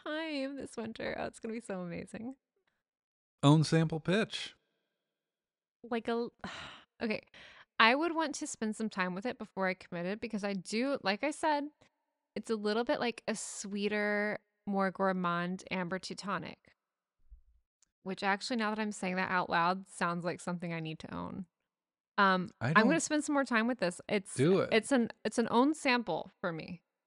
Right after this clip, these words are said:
Speaker 2: Yeah, I mean, it's, it's, I
Speaker 1: This, this
Speaker 2: really
Speaker 1: could
Speaker 2: like
Speaker 1: be
Speaker 2: it.
Speaker 1: one that, like, if I get to know over time, that I could start recommending above amber Teutonic.
Speaker 2: This is from a line that,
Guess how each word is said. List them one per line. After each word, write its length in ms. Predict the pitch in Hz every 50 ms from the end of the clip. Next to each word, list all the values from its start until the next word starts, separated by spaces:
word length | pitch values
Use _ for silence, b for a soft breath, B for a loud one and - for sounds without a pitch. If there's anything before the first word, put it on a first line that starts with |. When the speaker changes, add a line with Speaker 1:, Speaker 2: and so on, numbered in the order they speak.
| _ _ _ _ _ _ _ _
Speaker 2:
Yeah, 320 | 143 151 160 151 127 120
I 120 | 131 131
mean, 260 | 135 147 151 151 143 143
it's, 180 | 147 143 135
it's, 460 | - - 156 127 - - - - - - _ _ _ _ _ _ _ _ _ _ _ _ _ _ _ _ _ _
I 80 | 135 147
Speaker 1:
This, 80 | 165
this 80 | 170 160
Speaker 2:
really 240 | - 160 156 151 143
Speaker 1:
could 80 | 131 - -
Speaker 2:
like 60 | - -
Speaker 1:
be 80 | 349
Speaker 2:
it. 80 | 349 294
Speaker 1:
one 180 | 285 285 285
that, 100 | 277 -
like, 180 | - 220 214 - - - - -
if 160 | 202 - -
I 80 | 214
get 160 | 196 196 - -
to 100 | - 214
know 220 | 190 180 190 185
over 180 | 208 202 208 214
time, 300 | - 226 226 226 220 214
that 100 | 196 -
I 180 | 170 180 196 -
could 180 | - - 202 190
start 240 | - - 202 190 -
recommending 600 | 185 180 - - 185 180 175 175 175 175 175 175 -
above 440 | 175 170 - 175 175 175 180 175 170 _ _ _ _ _ _ _ _ _
amber 220 | 175 180 175 160 -
Teutonic. 640 | - 180 175 - 196 202 196 165 139 - - - - _ _ _ _ _ 120
Speaker 2:
This 380 | 113 117 156 170 170 - - 208
is 300 | 208 196 170 151 139 -
from 340 | - - 160 160 156 151
a 160 | 151 147 131 123
line 720 | 117 117 120 123 123 123 127 123 123 120 123 123 123 117 113
that, 280 | 117 113 110 110 123